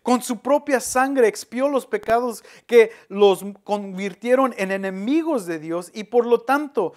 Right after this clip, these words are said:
los satisfacieron. Solo miramos a Cristo por el favor divino y el amor paternal. Por lo tanto, Cristo es llamado Rey de la Paz y nuestra paz, porque Él calma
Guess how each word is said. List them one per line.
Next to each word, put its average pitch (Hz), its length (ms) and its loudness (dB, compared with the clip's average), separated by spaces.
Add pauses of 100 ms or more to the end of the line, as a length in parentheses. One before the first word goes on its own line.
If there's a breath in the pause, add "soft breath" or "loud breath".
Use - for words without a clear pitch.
(160 loud breath)
los 240 260 6
satisfacieron. 233 1080 -6 (320 soft breath)
Solo 320 440 4
miramos 269 480 0
a 226 80 -4
Cristo 262 460 -8
por 208 140 -2
el 190 120 -4
favor 220 440 0
divino 247 560 -6 (220 loud breath)
y 208 160 0
el 202 100 4
amor 220 440 2
paternal. 214 880 -8 (220 loud breath)
Por 226 200 4
lo 233 140 6
tanto, 269 560 -2
Cristo 262 480 0
es 240 240 2
llamado 226 600 2
Rey 190 340 0
de 240 120 4
la 233 220 0
Paz 262 340 0 (240 loud breath)
y 262 160 -2
nuestra 240 800 0
paz, 190 240 -2
porque 190 460 -6
Él 240 300 0
calma 254 520 0